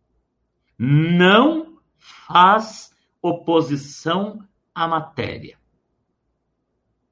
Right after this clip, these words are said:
Vejam que interessante.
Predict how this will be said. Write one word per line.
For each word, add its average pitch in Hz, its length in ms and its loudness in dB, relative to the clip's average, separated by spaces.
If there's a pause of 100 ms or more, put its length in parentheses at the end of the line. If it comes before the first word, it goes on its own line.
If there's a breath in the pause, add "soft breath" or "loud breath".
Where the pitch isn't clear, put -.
(1200)
Vejam 202 680 -4
que 226 100 -10
interessante. 214 1000 -4